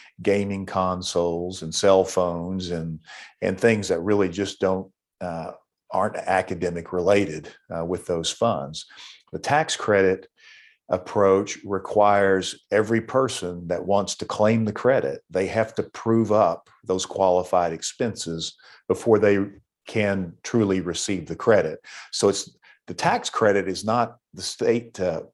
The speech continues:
passing out checks or money to people just because they, they might ask for it. Uh, there's accountability and oversight on those. They'll have to prove up those expenses, submit those, uh, to the tax commission,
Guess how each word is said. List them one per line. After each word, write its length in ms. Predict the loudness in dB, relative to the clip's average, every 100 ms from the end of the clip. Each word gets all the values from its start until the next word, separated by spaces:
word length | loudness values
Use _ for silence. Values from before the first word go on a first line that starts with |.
| _ _ _ -12 -8 2
passing 360 | 2 2 -2
out 160 | -4 -2
checks 420 | 4 4 2 -8
or 40 | -4
money 340 | 0 0 -2
to 80 | -8
people 320 | -8 -4 -4
just 300 | -2 -4 -4
because 440 | 0 2 2 -2
they, 240 | -4 -6 -8 _ -20 -10 -2
they 80 |
might 220 | 0 2 4
ask 340 | 4 2 -4
for 280 | -6 -6 -8
it. 40 | -14 -20 -20 -20 -4
Uh, 260 | 2 2 2 -2
there's 360 | 0 2 2
accountability 800 | 0 0 2 2 2 2 2 2
and 100 | 0
oversight 640 | 0 0 0 -2 -2 -2
on 260 | 0 -2 -4
those. 220 | -8 -6
They'll 140 | -2 0
have 180 | 0
to 80 | -2
prove 340 | -8 -2 2 4
up 160 | 2
those 280 | 2 0 -2
expenses, 640 | -10 -6 -4 -2 -2 -2 -2
submit 400 | -2 -2 -2 2
those, 420 | 2 2 -2 -10 -16 -20 -12 -6
uh, 100 | -4
to 140 | -4
the 80 | -6
tax 400 | 0 2 2 -2
commission, 680 | -8 -6 -4 -4 -6 -10